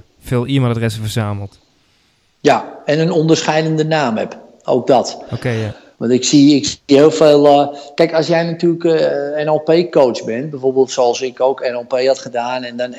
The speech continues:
Speaker 2: N L P-coach, ja, daar zijn er nog duizend van. Dus waarom zou ik mijn e-mailadres aan jou geven voor een boekje van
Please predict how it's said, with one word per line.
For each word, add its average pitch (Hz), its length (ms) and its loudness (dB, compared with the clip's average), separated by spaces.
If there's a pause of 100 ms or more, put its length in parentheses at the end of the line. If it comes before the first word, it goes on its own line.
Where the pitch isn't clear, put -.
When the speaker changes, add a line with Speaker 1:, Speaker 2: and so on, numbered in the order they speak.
Speaker 2:
N 131 40 -10
L 120 160 -2
P-coach, 131 540 -2
ja, 123 260 -12
daar 127 100 -12
zijn 143 240 -6
er 143 60 -8
nog 143 160 -10
duizend 110 480 -2
van. 98 160 -6 (140)
Dus 117 180 -6
waarom 135 260 -2
zou 131 260 2
ik 127 60 -8
mijn 131 160 -4
e-mailadres 127 680 0
aan 117 80 0
jou 117 240 0
geven 135 400 0
voor 135 180 0
een 117 140 -2
boekje 143 300 0
van - 180 -12